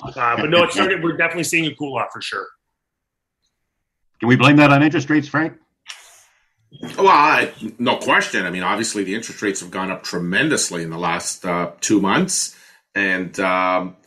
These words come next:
Speaker 3: this week was a little bit of a calm week, which was nice. We didn't see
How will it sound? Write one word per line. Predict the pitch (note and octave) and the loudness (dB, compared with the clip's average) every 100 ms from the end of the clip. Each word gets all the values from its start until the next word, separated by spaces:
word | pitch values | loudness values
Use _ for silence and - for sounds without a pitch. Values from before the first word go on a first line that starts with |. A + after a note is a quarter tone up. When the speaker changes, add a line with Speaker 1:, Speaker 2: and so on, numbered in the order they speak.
| _ | _
Speaker 3:
this | - C3+ - | -4 -2 0
week | D3 | 0
was | C3+ G#2+ - | 0 -6 -6
a | A2+ | -4
little | A#2 | -2
bit | A#2 | -4
of | G#2+ | -6
a | |
calm | G#2+ A2+ A2+ G2+ | -4 -2 -2 -2
week, | A2+ C#3 | -2 -2
which | G#2+ - | -6 -6
was | G2 | -6
nice. | G#2 B2 F#3 - - | -4 -2 -2 -6 -8
We | F#2 | -4
didn't | G2 G2 | -2 -2
see | - G#2 G2+ G2+ F#2+ | -4 -2 0 -2 -4